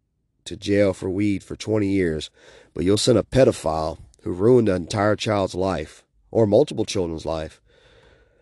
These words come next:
for less than ten years sometimes. Two or three years. Probation. Suspended case, you know, suspended sentence.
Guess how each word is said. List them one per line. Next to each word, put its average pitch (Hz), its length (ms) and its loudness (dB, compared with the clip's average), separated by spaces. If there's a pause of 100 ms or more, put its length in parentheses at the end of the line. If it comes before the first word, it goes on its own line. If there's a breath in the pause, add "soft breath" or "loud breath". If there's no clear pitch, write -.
(220 soft breath)
for 85 600 0 (1000)
less 87 220 -4
than 80 120 -4
ten 90 220 -2
years 95 300 -2
sometimes. 117 580 -6 (1900)
Two 101 140 0
or 92 60 0
three 95 240 0
years. 117 500 -2 (640)
Probation. 101 760 -2 (1900)
Suspended 98 560 -2
case, 104 440 -2 (340)
you 104 120 -6
know, 110 120 -8 (840)
suspended 107 360 0
sentence. 117 420 -2